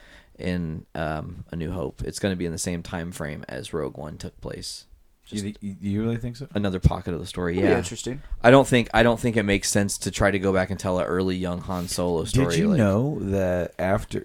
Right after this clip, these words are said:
Speaker 2: like, okay, so right after Jedi, uh, now this is in the new continuity, uh, right after that, on Endor, Luke and Han,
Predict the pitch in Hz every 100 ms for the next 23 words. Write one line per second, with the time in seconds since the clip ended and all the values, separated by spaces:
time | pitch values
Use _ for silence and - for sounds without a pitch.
0 | 90 90 87 - 101 90 85 - 87 82
1 | - _ - _ - 90 82 95 98 -
2 | 87 90 - 95 98 87 87 85 82 87
3 | 101 - - - - _ _ - _ -
4 | 85 76 76 85 92 90 104 101 95 90
5 | 85 90 87 71 82 76 78 - - -
6 | _ _ - - 82 78 76 73 - -
7 | 87 98 104 110 98 87 - 98 98 107
8 | 95 78 78 87 _ _ _ - 92 98
9 | 110 104 92 98 101